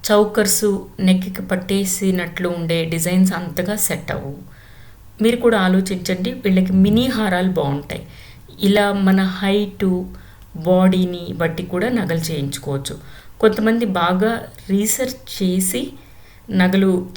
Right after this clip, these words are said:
చేయించుకుంటారు, వాళ్ళకి ఏది సెట్ అవుతుంది, ఎలా, ఏది ట్రెండింగ్‌గా ఉంది, అలా చేయించుకుంటూ ఉంటారు. అలాంటి వాళ్ళు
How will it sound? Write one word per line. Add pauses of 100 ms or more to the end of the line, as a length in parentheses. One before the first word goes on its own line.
చేయించుకుంటారు,
వాళ్ళకి
ఏది
సెట్
అవుతుంది, (480)
ఎలా, (260)
ఏది
ట్రెండింగ్‌గా
ఉంది, (140)
అలా
చేయించుకుంటూ
ఉంటారు. (340)
అలాంటి
వాళ్ళు